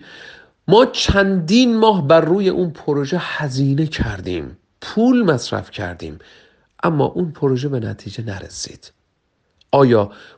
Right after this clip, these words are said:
ما باید ناامید بشیم؟ نه. ما باید در کارمون صبر داشته باشیم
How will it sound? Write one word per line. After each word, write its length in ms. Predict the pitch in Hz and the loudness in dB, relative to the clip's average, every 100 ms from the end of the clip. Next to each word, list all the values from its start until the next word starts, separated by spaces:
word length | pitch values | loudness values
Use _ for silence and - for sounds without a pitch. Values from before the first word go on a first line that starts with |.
| - | 0
ما 120 | 151 | 2
باید 340 | 131 120 127 117 | 4 4 4 2
ناامید 540 | 117 - 104 147 - | 0 0 -2 -4 -6
بشیم؟ 360 | 156 - 165 - _ _ _ - 165 | -8 -8 -10 -12 _ _ _ -12 -6
نه. 320 | 220 208 113 - _ _ _ _ _ _ - - - | -4 -4 -6 -12 _ _ _ _ _ _ -20 -20 0
ما 120 | 165 | 4
باید 520 | 202 170 196 202 240 185 | 4 6 6 6 4 4
در 180 | 190 | 2
کارمون 500 | - 196 208 208 208 | 2 2 4 4 2
صبر 560 | 196 - - 202 208 170 | -2 -4 -2 0 0 0
داشته 380 | 139 123 - 110 | 0 -2 -2 -4
باشیم 380 | 98 - 104 | -4 -6 -10